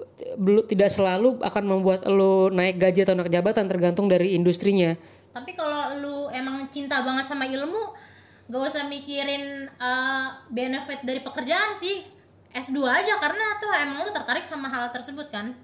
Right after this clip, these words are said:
Speaker 1: Setuju. Jadi sebenarnya balik lagi ke diri lu, ap-, eh, lu secinta apa dengan ilmu dan lu sepengen apa sih S dua. Kalau misalnya lu pengen banget ya, lu nggak harus, eh, nanya pendapat orang lain sih.
Speaker 2: Iya, just
Speaker 1: Jawabannya,
Speaker 2: go for it.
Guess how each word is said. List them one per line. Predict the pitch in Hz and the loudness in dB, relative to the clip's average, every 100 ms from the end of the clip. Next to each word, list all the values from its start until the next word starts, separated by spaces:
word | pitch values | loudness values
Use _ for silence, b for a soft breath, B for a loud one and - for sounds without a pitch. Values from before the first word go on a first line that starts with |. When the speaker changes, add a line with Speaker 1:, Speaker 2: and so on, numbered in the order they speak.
| - | -20
Speaker 1:
Setuju. | - - 190 180 202 | -16 -2 0 4 2
Jadi | - 185 240 233 | 2 2 2 0
sebenarnya | - 180 202 | -2 0 2
balik | 190 175 | 2 2
lagi | 180 202 | 2 0
ke | 190 | 2
diri | 175 175 | 2 2
lu, | 185 190 | 2 2
ap-, | 190 180 - | 0 -6 -6
eh, | - 170 | -2 0
lu | 180 208 | 2 0
secinta | 208 185 - 180 180 175 | 0 -2 0 0 0 0
apa | 165 165 - 214 226 220 B B B - | -2 -4 2 2 2 -2 B B B -2
dengan | 175 170 190 214 220 214 - - | 2 4 4 2 0 -4 -14 -2
ilmu | 180 180 208 | 2 4 6
dan | 185 180 | 6 4
lu | 190 240 240 - | 6 6 6 -2
sepengen | - - 190 | -4 2 2
apa | 185 233 233 | 2 2 2
sih | 233 226 | 2 2
S | - 170 | 0 0
dua. | 190 185 190 | 4 6 6
Kalau | 170 170 | 6 6
misalnya | 170 175 | 4 4
lu | 175 | 4
pengen | 175 175 | 4 4
banget | 170 247 214 | 4 4 2
ya, | 160 - B B B | 2 0 B B B
lu | 220 | 2
nggak | 220 170 | 4 4
harus, | 170 165 202 | 4 0 -6
eh, | - 170 165 165 165 | -2 2 4 4 4
nanya | 160 165 | 2 2
pendapat | 165 165 165 | 2 2 2
orang | 160 165 | 4 4
lain | 202 | 4
sih. | 196 180 | 2 0
Speaker 2:
Iya, | 185 - | -2 -10
just | 202 | 2
Speaker 1:
Jawabannya, | 185 185 214 247 | 6 8 8 6
Speaker 2:
go | 285 | 2
for | 277 | 0
it. | 254 | -2